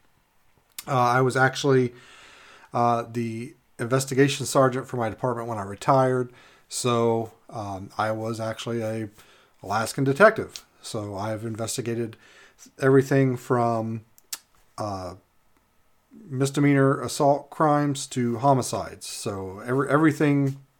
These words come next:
every level of crime you can imagine, I have had a hand in investigating here in the Last Frontier. Uh, this episode is gonna cover episodes two and three. I'd originally planned to just do the first episode and then just do a series wrap-up at the end.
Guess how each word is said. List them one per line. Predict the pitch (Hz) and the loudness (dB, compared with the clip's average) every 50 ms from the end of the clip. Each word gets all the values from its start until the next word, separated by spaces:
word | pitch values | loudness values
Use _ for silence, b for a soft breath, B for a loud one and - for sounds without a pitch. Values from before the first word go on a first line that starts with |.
| _ _ - | _ _ -2
every | 135 135 143 147 139 | -2 0 2 2 4
level | 131 135 143 143 143 | 6 6 6 6 4
of | 135 120 | 2 0
crime | - - 143 139 135 | -2 -2 -2 0 0
you | 131 | 0
can | 123 - 131 | -2 -4 -6
imagine, | 120 120 123 127 127 120 123 120 127 123 B B B B B B B B B B - | -4 -4 -4 -4 -4 -4 -4 -6 -6 -8 B B B B B B B B B B -8
I | 104 110 | -6 -4
have | 117 120 107 | -4 -4 -6
had | 98 107 113 117 120 113 113 113 - | -6 -4 -2 0 0 0 0 -2 -6
a | - 110 107 104 104 101 104 - - _ | -8 -8 -8 -8 -10 -10 -12 -14 -10 _
hand | - 143 135 135 135 135 | -2 0 2 2 2 0
in | 135 131 127 123 120 113 | -2 -4 -4 -4 -4 -4
investigating | 110 110 107 120 120 117 - - 113 120 117 113 120 117 104 | -6 -6 -4 -4 -4 -4 -6 -6 -4 -4 -2 -2 -4 -4 -4
here | 113 120 117 113 123 | -4 -4 -4 -4 -6
in | 113 127 117 | -6 -6 -8
the | 107 - | -8 -6
Last | 120 120 113 104 - | -6 -6 -6 -8 -8
Frontier. | - 117 107 101 - 139 160 180 202 220 214 B B B B B B B B B B B B B B B B B | -10 -10 -10 -6 -2 2 4 4 4 2 -2 B B B B B B B B B B B B B B B B B
Uh, | - 131 131 131 131 127 | 6 8 8 10 8 6
this | 123 120 131 156 151 - - - - _ _ _ _ - | 4 2 2 2 2 0 -4 -8 -12 _ _ _ _ 2
episode | 165 165 160 160 147 - 190 180 175 170 175 175 175 - - _ _ | 2 4 4 2 2 2 2 4 4 4 2 0 -2 -8 -14 _ _
is | - 139 123 123 | 2 2 2 2
gonna | 120 139 139 139 135 | 2 2 4 4 2
cover | 139 - - 151 143 135 147 156 156 | 0 2 2 2 4 4 2 2 2
episodes | 139 135 139 - - 147 135 139 - | 0 -2 -2 -2 0 0 0 -2 -4
two | - - 175 180 170 | -2 2 2 4 4
and | 147 117 | 4 0
three. | - - 139 143 160 180 196 202 185 | -2 -2 0 0 2 2 2 2 2
I'd | 143 139 123 | 2 2 4
originally | 120 131 156 156 160 160 156 139 | 4 2 2 2 0 0 0 0
planned | 135 - - 143 143 143 143 139 139 135 | 0 2 2 4 4 4 4 2 0 -2
to | 135 131 | -4 -6
just | 117 123 131 127 - | -2 -2 -2 0 0
do | 151 | -2
the | 127 107 | -2 -2
first | - - 143 135 139 | -2 -2 -2 0 -2
episode | 151 135 139 - - 151 143 139 143 139 127 | -4 -6 -4 -4 0 2 2 2 2 2 0
and | 120 117 | -4 -4
then | 123 123 120 117 | -2 -2 -2 -2
just | 117 120 113 - - | -2 -4 -4 -4 -4
do | 131 123 | -4 -4
a | 113 | -4
series | - - - 139 135 127 120 110 | -4 -4 0 2 2 2 2 0
wrap-up | 110 117 120 123 123 139 127 - | 2 2 4 4 4 2 -2 -2
at | 120 - | -4 -6
the | - 113 117 123 | -6 -4 -2 0
end. | 139 135 131 131 | 0 0 0 -4